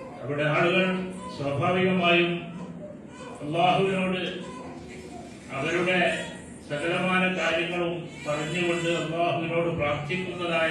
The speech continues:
രംഗങ്ങളാണ് നമുക്കവിടെ കാണുവാൻ സാധിക്കുക. അതോടൊപ്പം തന്നെ അറഫയിലെ മസ്ജിദുൻ നമിറ, ആ പള്ളിയിൽ വെച്ചുകൊണ്ട് അമീറുൽ ഹജ്ജിന്റെ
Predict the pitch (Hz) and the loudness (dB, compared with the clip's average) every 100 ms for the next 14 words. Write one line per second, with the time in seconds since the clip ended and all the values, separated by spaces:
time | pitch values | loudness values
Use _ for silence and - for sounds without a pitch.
0 | 151 131 - - 165 160 151 147 143 147 | 0 -2 -4 -4 0 0 0 -2 -4 -4
1 | 143 139 139 135 139 139 135 123 117 113 | -4 -4 -6 -6 -6 -6 -6 -8 -10 -10
2 | 117 - - - - 480 494 494 - - | -12 -12 -12 -16 -16 -12 -10 -10 -10 -14
3 | - - - 131 143 170 170 151 156 151 | -14 -16 -12 -6 -2 2 0 0 -2 -4
4 | 143 143 - - - - - - - - | -4 -6 -8 -10 -12 -14 -16 -16 -16 -16
5 | - - - - - 143 147 143 185 175 | -18 -18 -18 -18 -12 -4 -4 0 4 6
6 | 170 165 165 - 135 147 - - 170 175 | 6 2 0 -4 -6 -6 -6 -4 0 0
7 | 156 143 147 170 135 131 - - - - | 0 0 2 2 2 2 -2 -6 -12 -14
8 | - 135 143 147 151 175 160 151 165 160 | -10 -6 -2 0 4 4 4 2 0 -2
9 | 139 139 139 - - - - - - - | -2 -2 -4 -6 -8 -12 -14 -16 -16 -18
10 | - - - - - - 127 156 175 175 | -18 -18 -16 -18 -18 -10 -4 0 2 4
11 | 165 - 156 151 151 147 | 2 2 -2 -2 -2 0